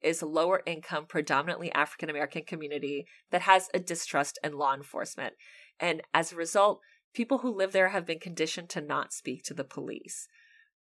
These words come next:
But the impact of this case on the community was so severe that it allowed community members to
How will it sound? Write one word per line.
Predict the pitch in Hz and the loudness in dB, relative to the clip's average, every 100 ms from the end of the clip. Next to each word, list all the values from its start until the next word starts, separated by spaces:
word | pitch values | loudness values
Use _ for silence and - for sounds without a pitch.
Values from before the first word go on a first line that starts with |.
| - | 0
But | 180 | 0
the | 196 - | 0 -4
impact | 160 165 202 214 220 - | -4 -2 4 4 4 -2
of | 170 | -2
this | 165 165 | -2 -6
case | - 165 170 - | -2 -2 -2 -6
on | 170 | -8
the | 175 | -8
community | 170 165 143 143 143 139 | -10 -10 -10 -8 -6 -6
was | 170 156 | -8 -8
so | - - 170 160 185 214 - | -6 0 2 2 0 -4 -8
severe | - - 170 156 - 143 - - - - _ _ _ _ - | -10 -4 -6 -6 -2 0 0 -4 -10 -16 _ _ _ _ 4
that | 165 - | 4 6
it | 175 | 2
allowed | 185 180 156 151 175 196 - | 2 6 8 10 8 0 -8
community | 202 165 160 165 151 | -12 -8 -8 -6 -6
members | 147 135 151 | -6 -6 -6
to | - | -6